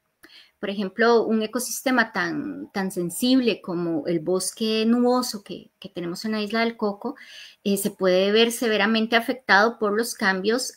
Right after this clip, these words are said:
en la distribución de las lluvias y los, eh, aumentos en la, en la radiación. También tenemos un riesgo de pérdida de biodiversidad costera por este aumento, eh, en el nivel del mar y la erosión que se vaya a hacer en, en los ecosistemas que son claves.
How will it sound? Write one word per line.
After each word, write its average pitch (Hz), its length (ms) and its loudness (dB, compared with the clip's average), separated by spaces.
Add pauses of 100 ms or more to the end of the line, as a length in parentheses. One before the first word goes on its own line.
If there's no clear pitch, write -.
en 185 260 -2
la 214 120 2
distribución 185 640 -4
de 196 100 -2
las 220 200 0
lluvias 233 640 2
y 202 480 0
los, 196 460 0 (120)
eh, 165 360 -6
aumentos 175 600 -4
en 208 100 -2
la, 165 240 0
en 180 120 -6
la 160 80 -2
radiación. 156 720 -4 (1500)
También 226 340 8
tenemos 269 460 8
un 269 200 6
riesgo 254 540 6
de 185 120 2
pérdida 202 500 2
de 226 60 2
biodiversidad 185 720 0
costera 202 540 -2
por 180 140 -6
este 202 260 -6
aumento, 214 720 -2 (360)
eh, 180 400 -2
en 190 140 -2
el 180 120 -2
nivel 180 320 -2
del 202 160 2
mar 202 260 4
y 202 80 0
la 175 120 -2
erosión 170 480 -4
que 202 100 -8
se 202 160 -4
vaya 180 260 0
a 196 40 2
hacer 190 400 0
en, 180 300 -2
en 165 160 -2
los 160 200 -4
ecosistemas 170 720 -4
que 208 120 -8
son 175 440 -4
claves. - 640 2